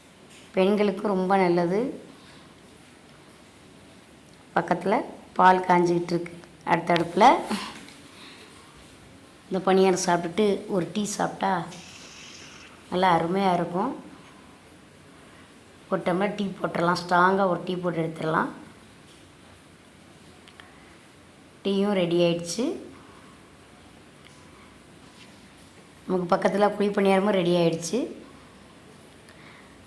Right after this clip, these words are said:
குழிப்பணியாரத்தையும் ஒரு பிளேட்ல எடுத்துக்கலாம். ஆஹா, பார்க்கவே அருமையா இருக்கு. பிடிச்சிருந்தா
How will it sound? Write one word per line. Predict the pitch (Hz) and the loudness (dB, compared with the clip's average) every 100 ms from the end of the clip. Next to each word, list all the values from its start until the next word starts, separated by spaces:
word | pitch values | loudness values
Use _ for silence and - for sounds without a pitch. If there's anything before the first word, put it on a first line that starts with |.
| - | -16
குழிப்பணியாரத்தையும் | - 196 - 185 180 - 370 - - 202 | -6 -4 0 0 0 -2 -6 -8 -10 -6
ஒரு | 185 - | -4 0
பிளேட்ல | 190 - 175 | -2 0 -2
எடுத்துக்கலாம். | 165 160 165 226 - - - - - - - - - - - - - - - - - - - - - - 175 | -2 -2 0 0 -2 -12 -20 -20 -20 -20 -20 -20 -20 -20 -20 -20 -20 -20 -20 -20 -20 -20 -20 -20 -20 -4 0
ஆஹா, | 165 185 180 - 180 | 2 0 -2 0 2
பார்க்கவே | 175 185 202 185 | 2 0 4 4
அருமையா | 165 180 196 185 170 | 4 2 2 2 2
இருக்கு. | 165 - 240 - - - - - - - - - - - - - - - - | -2 -4 -6 -6 -16 -20 -20 -20 -20 -20 -20 -20 -20 -20 -20 -20 -20 -20 -8
பிடிச்சிருந்தா | 202 - 220 214 | -6 -2 0 2